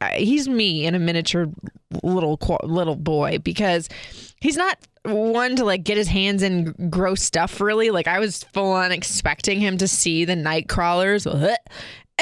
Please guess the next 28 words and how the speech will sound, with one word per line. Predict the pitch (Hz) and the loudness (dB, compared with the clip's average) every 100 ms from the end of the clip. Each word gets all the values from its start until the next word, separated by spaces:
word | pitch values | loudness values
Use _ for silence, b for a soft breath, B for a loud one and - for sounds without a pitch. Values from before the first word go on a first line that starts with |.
| 359 - 640 381 - - 359 - B B B B 339 294 | -2 0 0 -2 -4 -6 -4 -4 B B B B -2 0
be | 302 | 2
like, | 254 226 208 | 2 0 -4
"No, | 233 277 330 320 | -2 0 2 2
that's | 294 320 - | 0 -2 -4
gross. | 233 277 277 277 | 0 2 2 2
That's | 269 339 - | 0 0 0
disgusting." | 277 - 277 285 - 226 160 156 156 | -2 0 0 0 0 0 0 0 0
That's | 175 - | -2 -2
his | 190 | -2
favorite | 190 170 160 | -2 0 0
thing | 160 | 0
to | 160 | 0
say | 160 151 | 0 0
now | 120 143 | 0 0
is, | 170 | 0
"That's | 208 247 | -2 0
disgusting." | 254 226 - 220 226 - 180 147 143 - B B B | -2 -2 -2 -2 -2 -2 -4 -2 -4 -6 B B B
'Cause | - 180 | -2 0
I | 196 | 2
always | 175 175 | 2 0
say, | 196 | 0
"That's | 175 156 | 0 0
disgusting," | - 165 - 160 - 160 | -2 -4 -2 -2 -2 -2
whenever | 151 147 | 0 0
I | 143 | 0
see | 156 | -2
something | 147 - 151 | -4 -2 0
nasty. | 147 151 - - | 0 -2 -4 -6